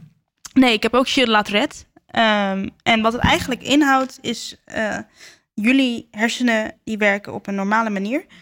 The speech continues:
Dus als jij je hersenen als het ware aan-, lijntjes geeft om te praten of om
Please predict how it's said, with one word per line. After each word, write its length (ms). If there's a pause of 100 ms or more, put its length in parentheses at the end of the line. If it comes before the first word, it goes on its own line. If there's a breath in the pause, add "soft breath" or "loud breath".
(160 soft breath)
Dus 160
als 100
jij 420 (100)
je 440 (120)
hersenen 540
als 120
het 80
ware 240
aan-, 240 (460)
lijntjes 360
geeft 340
om 140
te 120
praten 460
of 120
om 280